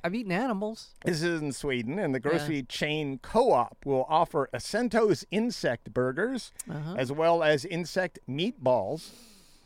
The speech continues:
Speaker 2: Yeah, both products contain ground mealworms, rice, carrots, and spices. <laughs>
Speaker 1: Yeah, I mean, what is, i-,
Speaker 2: <laughs>
Speaker 1: is it, is it, why are we grossed out by that? Is it, is it that, that
Speaker 2: I know, we,
Speaker 1: inse-,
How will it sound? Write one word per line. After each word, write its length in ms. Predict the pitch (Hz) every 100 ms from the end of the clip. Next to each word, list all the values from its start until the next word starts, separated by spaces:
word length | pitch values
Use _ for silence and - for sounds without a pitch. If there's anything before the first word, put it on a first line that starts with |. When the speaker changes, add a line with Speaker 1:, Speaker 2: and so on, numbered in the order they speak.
| _ _ 113
Speaker 2:
Yeah, 220 | 107 151
both 320 | 143 175 -
products 460 | 185 175 180 185 -
contain 520 | - 147 185 170 175 135
ground 420 | 117 135 190 180 -
mealworms, 880 | 147 196 175 175 180 196 240 233 - - _
rice, 500 | 117 113 135 196 -
carrots, 460 | - 180 185 170 -
and 180 | 139 120
spices. 840 | - - 117 120 - - - - -
<laughs> 60 | _ _ - - - - - 180 - 170 _ -
Speaker 1:
Yeah, 200 | 220 226 -
I 140 | 208
mean, 180 | 233 226
what 180 | 226 339
is, 140 | 330 233
i-, 160 | 214 214
Speaker 2:
<laughs> 40 |
Speaker 1:
is 180 | 214 208
it, 120 | 202 165 175 -
is 220 | 196 196
it, 100 | 196
why 140 | 170 220
are 80 |
we 280 | 240 208 165 _ _ -
grossed 340 | 170 160 -
out 180 | 123 113
by 160 | 113 101
that? 160 | 95
Is 220 | 147 143
it, 100 | 165
is 180 | 139 156
it 120 | 170
that, 240 | - 135 -
that 200 | 147 - -
Speaker 2:
I 80 | 240
know, 120 | 240
we, 60 | 185
Speaker 1:
inse-, 220 | 175